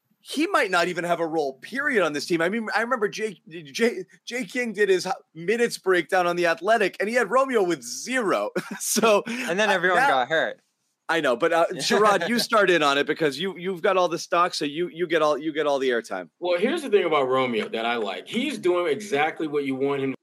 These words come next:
Speaker 3: to do, and that is make the most of your, your moment out there. He's either knocking down shots, playing good defense, doing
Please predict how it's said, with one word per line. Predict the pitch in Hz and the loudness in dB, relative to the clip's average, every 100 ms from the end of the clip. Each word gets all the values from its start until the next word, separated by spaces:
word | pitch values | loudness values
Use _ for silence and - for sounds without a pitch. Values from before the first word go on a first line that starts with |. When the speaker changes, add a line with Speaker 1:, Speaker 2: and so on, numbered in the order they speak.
| - | -10
Speaker 3:
to | 117 | -4
do, | 135 | -2
and | 131 | -2
that | 165 190 | -2 -4
is | 117 | -4
make | 123 - - | -2 -2 -2
the | |
most | 165 170 190 | -4 -2 0
of | 208 | 4
your, | 208 202 | 4 4
your | 180 190 | 2 2
moment | 190 214 | 2 0
out | 110 | -2
there. | 110 90 - - - - | -6 -8 -12 -20 -20 -4
He's | 233 254 | -2 -2
either | 208 208 170 | 2 2 4
knocking | 135 143 175 233 | 2 2 0 0
down | 240 233 | -2 -2
shots, | - 147 139 - | -2 -2 -2 -8
playing | - 143 165 208 | -4 0 2 4
good | 214 - | 2 2
defense, | 139 135 139 131 131 - - - | -2 0 0 -2 -4 -18 -20 -8
doing | 123 170 | 0 2